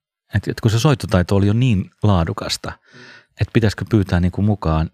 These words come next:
niitä mun vanhoja tuttuja sieltä muusikkoajalta niinku esimerkiksi solisteiksi. Ja niin me järjestettiin, ensimmäinen Gloria-konsertti oli ehkä just joku siinä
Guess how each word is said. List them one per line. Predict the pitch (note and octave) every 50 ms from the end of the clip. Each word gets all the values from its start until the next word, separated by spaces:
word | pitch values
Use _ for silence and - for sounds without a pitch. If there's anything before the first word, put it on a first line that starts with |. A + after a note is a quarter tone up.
| - F#2+
niitä | F#2 F2 -
mun | F2+ F#2 F#2 F2 E2
vanhoja | F2 F#2+ F2+ E2+ E2+ E2 D#2+
tuttuja | - - F#2+ - _ - D#2+ D#2 D2+
sieltä | D#2+ E2+ - -
muusikkoajalta | G2+ F#2+ E2+ C#2+ D2+ - - - - C#2+ C#2+ C#2 - - B2+ A#2+
niinku | G#2 G2 - - G#2 - - -
esimerkiksi | G2 G#2 G#2 - -
solisteiksi. | - A2+ G#2 F2 F2 E2 - - - - - - - - - _ _ _ _ _ -
Ja | G#2 F#2
niin | G#2 G#2
me | F#2 F#2
järjestettiin, | F#2+ F#2+ F2+ F2 D#2+ - - D#2 - - - E2 D#2+ D#2+ - _ _ _ - - _ - - - - _
ensimmäinen | - F#2+ F#2 D#2 D#2+ D#2 D#2+ D#2 D#2+ -
Gloria-konsertti | F2+ E2 D#2+ D2+ E2 E2+ F2+ - - - - - - - - - - C2
oli | - -
ehkä | F#2+ - - -
just | F#2 F#2+ - -
joku | - - -
siinä | E2+ - - E2 F2